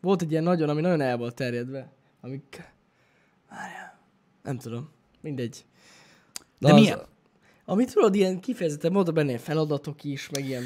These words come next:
Speaker 1: plusz, plusz infók, meg egy csomót lehetett tanulni belőle.
Speaker 2: Hmm.
Speaker 1: Nem tudásfája, nem, nem. Nem, nem, nem. Tudorka. Azt.
Speaker 2: Tudorka?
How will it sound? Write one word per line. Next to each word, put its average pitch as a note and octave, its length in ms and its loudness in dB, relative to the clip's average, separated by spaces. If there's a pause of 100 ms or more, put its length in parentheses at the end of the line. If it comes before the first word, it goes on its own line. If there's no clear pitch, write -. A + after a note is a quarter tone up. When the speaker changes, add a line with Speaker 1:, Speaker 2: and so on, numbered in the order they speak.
Speaker 1:
plusz, - 380 -6 (460)
plusz G#3 300 6
infók, E3+ 760 6
meg D#3 120 0
egy C#3 80 -2
csomót E3 280 -2
lehetett D3 260 -4
tanulni D#3+ 400 -2
belőle. D3+ 580 -4 (480)
Speaker 2:
Hmm. A#2+ 580 -8 (760)
Speaker 1:
Nem G#3 200 4
tudásfája, C3+ 720 2
nem, E3 180 0
nem. C#3+ 340 -4 (260)
Nem, D#3 240 -8 (160)
nem, D3 180 -10
nem. D3 300 -8 (2750)
Tudorka. D#3+ 640 8 (240)
Azt. F3+ 220 6
Speaker 2:
Tudorka? E3 440 8